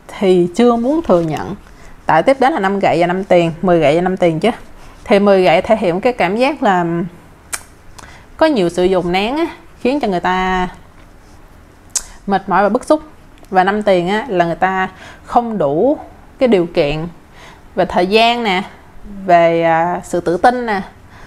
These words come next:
và cái, cái khả năng nhìn nhận của người ta về cái việc đi xa được hay không.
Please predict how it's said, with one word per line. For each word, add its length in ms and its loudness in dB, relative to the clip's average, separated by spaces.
và 440 2
cái, 600 -2
cái 80 -4
khả 160 -4
năng 240 0
nhìn 280 2
nhận 180 -4
của 100 -6
người 120 -4
ta 360 -2
về 100 -2
cái 140 -4
việc 180 -2
đi 140 0
xa 240 0
được 140 -8
hay 100 -8
không. 240 -2